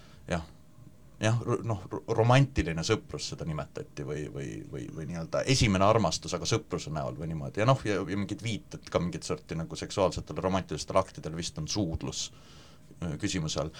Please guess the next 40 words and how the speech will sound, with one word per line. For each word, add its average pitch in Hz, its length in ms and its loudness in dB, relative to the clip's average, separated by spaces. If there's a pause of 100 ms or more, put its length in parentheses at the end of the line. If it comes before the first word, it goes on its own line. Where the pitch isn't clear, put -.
(160)
Aga - 160 2
samas, 131 320 6
noh, 107 140 -4
seal 113 180 2
on 110 160 -2
nagu 110 160 -4
see 131 160 0
kontrast, 107 560 0
et - 240 -14
Voo 110 400 6 (400)
minu 110 160 0
meelest 98 320 -2
kirjutas - 380 -4
selle 98 100 -2
romaani 110 400 4
siis, 107 160 -4
kui 98 160 -2
ta 101 80 2
ise 113 240 2
oli 90 160 2
juba 87 240 -2 (560)
katoliikluseks 139 760 4
hakanud. 101 420 0 (320)
Romaani 135 400 8
kulminatsioon 104 640 2
või 95 80 0
see, 101 160 -2
noh, - 80 -4
see, 90 160 0 (320)
noh, 95 160 -14
see 87 240 -4 (1040)
mõte 147 380 8
on 95 100 2
nagu 92 140 0
see, 127 100 6
et - 120 0
see 107 100 0
mina 143 260 6
tegelane 92 520 2
pärast 101 440 0